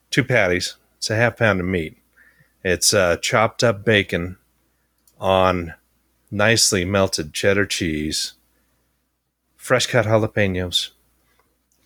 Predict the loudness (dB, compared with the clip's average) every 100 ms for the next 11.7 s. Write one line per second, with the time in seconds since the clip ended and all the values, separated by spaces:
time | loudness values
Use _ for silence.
0 | -4 2 4 4 2 0 0 0 0 -2
1 | -2 0 2 2 0 0 -2 -2 -8 -4
2 | -2 0 -2 -4 -14 _ _ _ _ _
3 | -4 2 2 2 -2 -4 -2 -2 -2 -4
4 | 0 0 2 2 0 -2 -6 -6 0 2
5 | 2 2 0 2 2 2 0 -4 -4 0
6 | 0 0 -4 -2 -2 -2 -10 _ _ _
7 | _ _ _ _ -2 2 4 4 4 2
8 | 0 -8 _ _ _ _ _ _ _ _
9 | 0 2 2 2 0 0 -2 -6 -20 _
10 | _ _ _ _ _ _ _ _ _ -2
11 | 0 0 0 -2 0 -2 -4